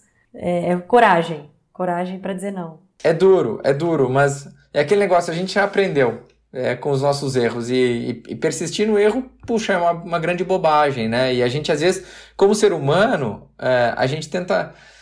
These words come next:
Speaker 2: a gente tenta contextualizar, a gente tenta justificar, "Não, mas dessa vez vai ser diferente, não, mas a gente", e, sabe? E, e essas coisas a gente já aprendeu também que não dá. "Não, mas nós vamos montar um plano, vamos fazer isso."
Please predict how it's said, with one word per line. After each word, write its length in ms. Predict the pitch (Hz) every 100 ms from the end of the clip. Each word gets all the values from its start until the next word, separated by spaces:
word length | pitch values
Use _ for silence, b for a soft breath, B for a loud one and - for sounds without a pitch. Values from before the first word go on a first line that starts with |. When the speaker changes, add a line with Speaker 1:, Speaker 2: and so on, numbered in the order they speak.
| B -
Speaker 2:
a 100 | 143
gente 200 | 180 196
tenta 200 | 214 220
contextualizar, 920 | 220 220 220 - 220 214 147 160 160
a 60 |
gente 240 | 147 151 -
tenta 240 | 165 180
justificar, 1000 | 160 175 - - 160 180 - - 156 160
"Não, 100 | 196
mas 140 | 220
dessa 180 | 208 208
vez 160 | 190 190
vai 120 | 196
ser 160 | 196 196
diferente, 640 | - 175 165 180 180 175
não, 160 | 180 190
mas 160 | 180
a 60 | 175
gente", 300 | 185 185 - B B B B - _ -
e, 200 | 110 -
sabe? 340 | - 196 190
E, 400 | 156 156 - 160
e 60 | 165
essas 340 | 233 240 208
coisas 380 | - 185 214 190
a 40 | 180
gente 220 | 196 196
já 120 | 196
aprendeu 400 | 190 208 185 196
também 220 | 190 185
que 140 | 185 190
não 120 | 196
dá. 380 | 170 175 165 - B
"Não, 220 | 208 269
mas 100 | 254
nós 120 | 233 226
vamos 140 | 247
montar 280 | 247 226 240
um 120 | 233
plano, 520 | 220 196 226 233 214
vamos 160 | 190 214
fazer 240 | 220 196
isso." 500 | 196 202 202 180 -